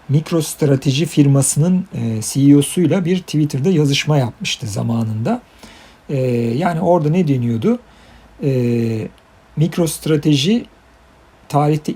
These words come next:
ilk kez bir firma olarak dolar rezervini Bitcoin'e çeviren firmaydı.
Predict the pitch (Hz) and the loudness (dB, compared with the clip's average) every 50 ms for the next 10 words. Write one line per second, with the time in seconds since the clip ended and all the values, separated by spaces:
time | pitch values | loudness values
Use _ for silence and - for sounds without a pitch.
0 | - - 202 196 185 - - 143 127 117 117 127 139 135 - - - 196 196 185 | -2 0 0 0 -2 -4 -6 -4 -4 -4 -4 -4 -4 -6 -4 -2 0 2 2 2
1 | 165 143 135 120 113 117 170 208 190 - 143 139 139 139 160 175 170 151 143 139 | 2 0 0 0 -2 -2 -2 -2 -4 -2 -2 0 2 2 2 2 2 2 0 0
2 | 117 120 127 120 117 120 139 175 196 180 160 151 - - - 135 143 185 185 - | 0 0 -2 -2 -2 -2 0 0 0 -2 -2 -6 -8 -8 -6 -2 -2 -2 -2 0
3 | - 151 131 139 147 151 156 156 147 - 143 120 117 113 107 104 101 95 | 0 0 2 4 2 2 2 -2 -2 -4 -4 -2 -2 -2 -4 -4 -4 -6